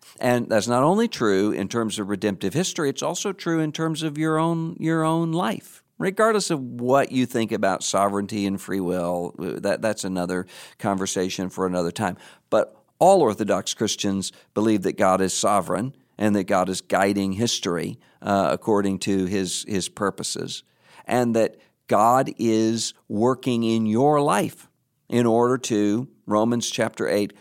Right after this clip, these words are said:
conform you into the image of Christ. And so there is a,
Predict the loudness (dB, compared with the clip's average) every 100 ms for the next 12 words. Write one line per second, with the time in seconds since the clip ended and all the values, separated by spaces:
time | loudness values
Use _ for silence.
0 | _ -4 -2 -2 -2 0 2 2 2 2
1 | 0 0 -2 -2 0 0 0 -2 0 0
2 | 2 0 -2 -8 -14 _ _ -2 0 0
3 | -2 -14 -6 -6 -6 -8 -8 -12 _ _
4 | _ _ _ _ _ -4 -2 2 2 4
5 | 0 -4 _ _ _ _ _ _ -4 -2
6 | 0 0 0 0 -2 -4